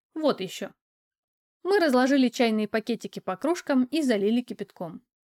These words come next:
Я достала из сумки предусмотрительно захваченные из дома сочники. На морозе они, конечно, затвердели ещё больше, но есть можно. Подруга, однако, пробовать мою выпечку не рискнула. И в очередной раз посоветовала мне выбросить дурь из головы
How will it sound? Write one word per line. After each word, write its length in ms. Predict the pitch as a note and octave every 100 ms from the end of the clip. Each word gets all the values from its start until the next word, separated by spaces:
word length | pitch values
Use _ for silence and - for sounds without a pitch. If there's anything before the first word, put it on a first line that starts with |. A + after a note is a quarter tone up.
| _
Я 200 | A#3 A3
достала 440 | G#3+ G#3 - B3 A3
из 160 | G#3
сумки 320 | - C4+ B3 G#3+
предусмотрительно 920 | - G#3+ G#3+ - G3 B3 B3+ G#3+ G3
захваченные 640 | G#3+ G#3 A3+ - G#3 G#3
из 60 | F#3+
дома 240 | G#3 G#3+
сочники. 540 | - G#3+ - - - - _ _ _ _
На 100 | C4+
морозе 400 | C#4 D4+ E4 B3+
они, 160 | A3
конечно, 420 | A3 A3 A3 - G#3+
затвердели 540 | G3 A3 G#3 G#3+ F#3+
ещё 300 | G3 - E4
больше, 520 | B3+ C4+ B3 - B3 -
но 140 | D4+
есть 320 | G4+ F4 F4 B3
можно. 420 | A3+ A#3+ G3 F#3 _ _ _ _ _
Подруга, 460 | A#3+ G#3+ C4+ G#3+
однако, 340 | G3 G#3 G#3 G3
пробовать 460 | - A3 G3+ G3+
мою 220 | G#3+ G3+
выпечку 400 | G3 A#3 G3+ -
не 140 | G3+ G#3
рискнула. 520 | A3 - F#3+ E3+ E3 _ _ _ _
И 160 | E4 F4
в 40 |
очередной 500 | E4 D#4+ D4 B3+ D4+
раз 200 | C4 B3+
посоветовала 640 | - - A3 B3 A#3 A3+
мне 240 | A3 A#3 A3+
выбросить 520 | A3+ B3+ B3+ - G#3
дурь 180 | A#3 A3
из 100 | G3+
головы 440 | G3 G3 G3 C#4+